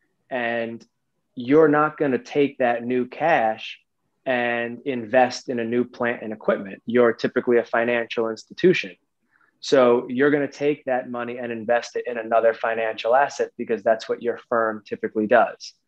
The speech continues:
So in this sense, the money creation or the, or the increase in M two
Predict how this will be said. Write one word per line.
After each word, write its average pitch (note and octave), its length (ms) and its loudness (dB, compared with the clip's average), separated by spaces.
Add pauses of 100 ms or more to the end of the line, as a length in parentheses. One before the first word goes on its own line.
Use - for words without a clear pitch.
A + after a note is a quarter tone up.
(320)
So C3+ 200 6
in B2 140 6
this E3 180 6
sense, E3+ 640 2 (340)
the B2+ 140 -4
money C#3+ 320 4
creation C3+ 580 0
or A#2 80 0
the, A#2 200 -4
or B2 120 -2
the A#2 220 -6
increase D#3+ 680 2
in C3 180 -6
M A#2+ 380 0
two A2 520 2